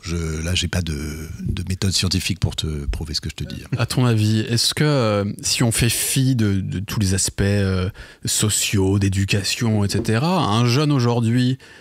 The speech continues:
Speaker 2: de dix-huit piges, ou même plus jeune encore, disons de, de quinze ans même, est-ce qu'il a une époque où, à ton avis, il peut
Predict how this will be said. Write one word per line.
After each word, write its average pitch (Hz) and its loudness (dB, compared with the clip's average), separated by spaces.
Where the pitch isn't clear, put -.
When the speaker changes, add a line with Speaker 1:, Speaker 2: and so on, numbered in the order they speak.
Speaker 2:
de 107 2
dix-huit 113 4
piges, 170 2
ou 98 0
même 98 0
plus 107 -4
jeune 127 4
encore, 139 2
disons 110 2
de, 104 2
de - -4
quinze 113 2
ans 156 2
même, 151 0
est-ce - 0
qu'il 170 2
a 120 4
une 120 4
époque 143 0
où, 113 2
à 117 2
ton 135 2
avis, 131 2
il 117 0
peut 160 2